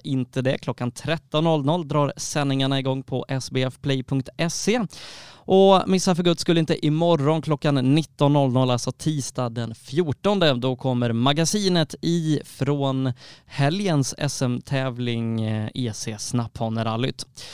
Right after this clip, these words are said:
Nästa vecka klockan nitton noll noll, måndag, då är vi tillbaka med en ny livepodd och då gästar ingen mindre än legenden Kalle Grundel.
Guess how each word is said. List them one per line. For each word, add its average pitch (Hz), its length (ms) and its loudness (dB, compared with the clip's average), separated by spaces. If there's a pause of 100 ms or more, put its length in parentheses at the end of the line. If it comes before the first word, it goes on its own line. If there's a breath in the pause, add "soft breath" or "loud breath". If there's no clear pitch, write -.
(220 loud breath)
Nästa 208 240 2
vecka 226 400 2
klockan 185 240 0
nitton 185 240 2
noll 180 180 2
noll, 180 320 2
måndag, 147 640 4
då 151 100 4
är 143 40 2
vi 135 100 -2
tillbaka 147 320 0
med 135 160 0
en 135 120 0
ny 139 360 0
livepodd 175 580 0
och - 220 -4
då 135 320 -2
gästar 123 480 -2
ingen 170 400 2
mindre 139 420 0
än 143 520 0
legenden 113 680 0
Kalle 117 440 0
Grundel. 127 880 4